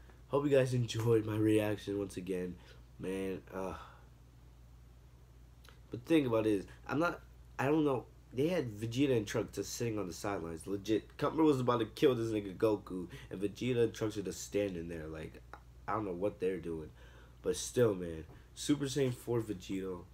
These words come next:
it was good to see him. I wish we got a little more of him, but I understand this is a promotional anime.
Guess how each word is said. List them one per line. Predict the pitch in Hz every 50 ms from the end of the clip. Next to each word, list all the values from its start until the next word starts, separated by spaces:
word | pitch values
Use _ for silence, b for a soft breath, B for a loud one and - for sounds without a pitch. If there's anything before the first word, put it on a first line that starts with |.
| B B B B B B B B B B B B B B - - -
it |
was | - 117 107
good | 110 139 151 147 135
to | 135
see | 120 - - 131 131 131
him. | 131 131 123 123
I | 110 101
wish | 104 120 127 123
we | - 127
got | 120 127 120 117 - -
a | 107
little | 107 110 110 107
more | 101 98 98 101 110 110
of | 107 101
him, | 107 113 107 104 98
but | 92 92 - - - - - - -
I | - 98
understand | 101 104 98 90 - - 90 92
this | 90 98 98
is | 110
a | 107
promotional | 92 - 92 90 87 87 85 82 - - 82 80 85
anime. | 85 85 82 82 80 82 80 78